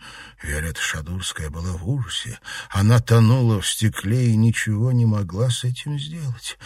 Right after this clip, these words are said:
Её плечи уже ушли в зеркало, и Дельфина продолжала толкать её в пугающую глубину.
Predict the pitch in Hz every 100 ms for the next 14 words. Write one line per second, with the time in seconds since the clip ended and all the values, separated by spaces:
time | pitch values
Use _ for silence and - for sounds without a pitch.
0 | - - - 92 98 98 120 113 101 98
1 | 101 98 - 98 113 101 90 120 127 117
2 | 107 104 101 95 98 - 113 123 113 98
3 | 107 110 104 92 123 127 127 120 120 113
4 | 104 123 135 123 131 127 - 113 117 120
5 | 120 - 127 120 117 120 139 147 139